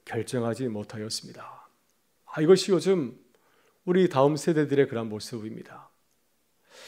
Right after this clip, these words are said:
그래서 저는 지난주 부모님과 함께 교회에 나온 자녀들 바라보면서 참 감사했습니다. 정말 귀한 자녀들이죠.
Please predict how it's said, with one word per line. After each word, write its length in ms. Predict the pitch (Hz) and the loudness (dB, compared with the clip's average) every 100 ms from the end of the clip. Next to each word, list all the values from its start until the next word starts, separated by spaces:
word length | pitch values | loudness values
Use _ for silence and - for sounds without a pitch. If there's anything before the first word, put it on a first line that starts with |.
| - - _ _ _ _ - | -20 -20 _ _ _ _ 4
그래서 160 | 185 180 | 8 12
저는 180 | 170 185 | 12 10
지난주 640 | 175 165 160 147 175 156 | 10 10 10 8 8 8
부모님과 320 | 156 165 175 | 10 10 12
함께 220 | 170 151 | 10 8
교회에 180 | 139 160 | 4 6
나온 240 | 156 147 143 | 8 8 8
자녀들 360 | 123 131 139 | 4 4 4
바라보면서 420 | 135 123 117 117 | 4 2 2 0
참 180 | 117 165 | -2 -6
감사했습니다. 920 | 143 120 127 143 139 - 139 120 - - | -6 -6 -6 -4 -4 -6 -12 -16 -18 -14
정말 460 | - 135 190 208 | -6 4 8 8
귀한 340 | - 190 196 190 | 6 6 6 6
자녀들이죠. 840 | 127 123 135 123 123 - 143 - | -2 -4 -4 -6 -10 -12 -18 -20